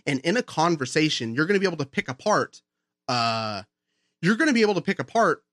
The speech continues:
what someone says. I mean, whether in person or through text, like, you could see something they say and be like, "Eh, th-, I don't know, that's a little weird. Uh, that's a, I don't know about that," right? Like, th-, like, that's gonna happen, you know? Like,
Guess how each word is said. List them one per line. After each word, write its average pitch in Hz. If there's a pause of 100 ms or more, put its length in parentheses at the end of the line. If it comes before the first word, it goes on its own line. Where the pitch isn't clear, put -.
(280)
what 160
someone 185
says. 226
I 143
mean, 135 (360)
whether 151
in 131
person 139
or 139
through 143
text, -
like, 110
you 135
could 147
see 147
something 135
they 139
say 151
and 143
be 151
like, 151
"Eh, 240
th-, -
I 277
don't 330
know, 226
that's 165
a 262
little 220
weird. 185 (380)
Uh, 120 (200)
that's 175
a, 202 (400)
I 196
don't 254
know 240
about 120
that," - (280)
right? 180
Like, 139
th-, 143
like, 147
that's 285
gonna 254
happen, 254 (440)
you 160
know? 202 (320)
Like, 160